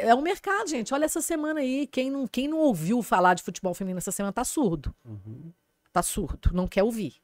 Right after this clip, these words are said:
Speaker 1: né? Então é um mercado. E, e, e, assim, eu não agu-, eu não vou mais falar "doa quem doer". Parei de falar isso. É um mercado e ponto.
Speaker 2: Uhum.
Speaker 1: Né? Ou você vem e bebe água limpa,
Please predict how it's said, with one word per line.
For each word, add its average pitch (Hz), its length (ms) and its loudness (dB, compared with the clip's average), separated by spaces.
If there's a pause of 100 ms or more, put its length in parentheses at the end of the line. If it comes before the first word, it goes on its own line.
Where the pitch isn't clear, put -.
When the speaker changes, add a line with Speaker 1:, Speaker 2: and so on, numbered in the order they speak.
Speaker 1:
né? 175 240 -6 (460)
Então 226 180 0
é 247 160 2
um 277 80 2
mercado. 320 720 -2 (380)
E, - 100 -4
e, 262 360 2
e, 269 60 8
assim, 262 220 2
eu 262 60 0
não 294 140 2
agu-, 269 220 4
eu 269 100 4
não 311 160 0
vou 285 260 8
mais 277 260 2
falar 214 260 6
"doa 214 360 6
quem 196 240 -6
doer". 160 320 -4 (140)
Parei 240 340 6
de - 80 -6
falar 156 260 -4
isso. 135 280 -10
É 254 120 6
um 277 120 -4
mercado 240 480 -2
e - 20 -10
ponto. - 680 -4 (460)
Speaker 2:
Uhum. 95 140 -18
Speaker 1:
Né? 202 240 -2
Ou 277 140 6
você 302 260 0
vem 208 260 0
e 202 60 -2
bebe 180 280 2
água 175 220 2
limpa, 214 560 2